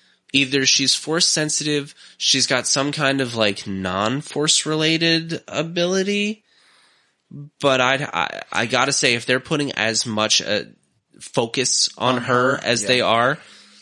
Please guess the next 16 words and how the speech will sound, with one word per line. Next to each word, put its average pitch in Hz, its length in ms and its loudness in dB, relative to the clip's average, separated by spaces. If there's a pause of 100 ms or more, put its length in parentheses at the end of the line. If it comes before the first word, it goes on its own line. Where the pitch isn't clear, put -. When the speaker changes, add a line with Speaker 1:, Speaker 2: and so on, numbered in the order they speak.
(760)
Speaker 1:
I 98 100 -2
gotta 107 200 0
say 107 240 2
she's 104 240 0
probably 107 460 0
a 98 60 0
prototype 113 680 0
of 110 60 -2
the 104 80 -4
first 110 300 0
force 110 300 0
sensitive 104 480 -2
being. 98 280 0
Does 110 240 -2
that 113 200 0
mean, 123 420 0